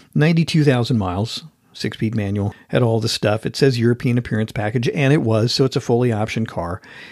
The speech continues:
Uh, some of the pictures underneath, you could see a little bit of surface rust on the subframe and that sort of thing. So it was a car that was used. It came out of, it says Bozeman, Montana. I don't know where it lived its entire life. Not gonna dig into the details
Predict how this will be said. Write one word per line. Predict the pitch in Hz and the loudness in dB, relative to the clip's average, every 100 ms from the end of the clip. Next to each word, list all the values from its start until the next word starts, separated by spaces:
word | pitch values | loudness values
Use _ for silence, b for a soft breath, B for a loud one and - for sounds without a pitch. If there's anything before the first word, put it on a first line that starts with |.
| B B | B B
Uh, | 180 185 190 180 | -2 0 0 0
some | - 247 | 0 2
of | 226 | 2
the | |
pictures | 185 175 180 160 | 2 0 2 2
underneath, | 165 151 135 139 151 | 2 4 2 2 0
you | |
could | 143 143 | -4 -4
see | - 135 147 | -2 -2 -2
a | 135 | 0
little | 139 135 | 2 2
bit | 135 | 2
of | 131 127 | 2 -2
surface | - 139 127 127 117 | -6 -2 -2 -2 0
rust | 110 113 - - | 2 2 -2 -6
on | 135 113 110 113 107 | -2 0 2 0 -2
the | 123 | -4
subframe | - 104 107 113 104 104 | -2 -4 -4 -6 -4 -2
and | 104 | -4
that | 101 | -4
sort | - 110 | -6 -6
of | |
thing. | 120 117 | -6 -2
So | - 147 | 0 0
it | 160 | 0
was | - 202 | -2 -4
a | 220 | -2
car | 127 147 | 0 2
that | 160 | 2
was | 165 120 | 0 -2
used. | 110 120 123 127 120 - B B B | 0 2 4 2 -2 -10 B B B
It | 139 - | -6 -2
came | 135 127 | 0 2
out | 123 123 | 4 4
of, | 123 120 123 - - - - | 4 2 -4 -14 -20 -20 -12
it | 156 - | -10 -6
says | 131 | -6
Bozeman, | 123 113 120 120 117 110 | 0 4 4 4 4 4
Montana. | 104 104 - 120 98 104 | 2 -2 0 0 2 0
I | 127 | 0
don't | 113 110 | 0 0
know | 104 | 0
where | 101 98 | 2 0
it | |
lived | 98 104 107 | 2 0 0
its | 107 - | -4 -4
entire | 101 98 95 | 0 0 0
life. | 90 98 - - B B B | 0 -2 -4 -12 B B B
Not | 117 | -6
gonna | - 101 | -4 -4
dig | 98 101 | -2 -2
into | 101 110 | -2 -2
the | 98 | -4
details | 104 101 - 101 98 - | -4 -4 -2 -2 -2 -8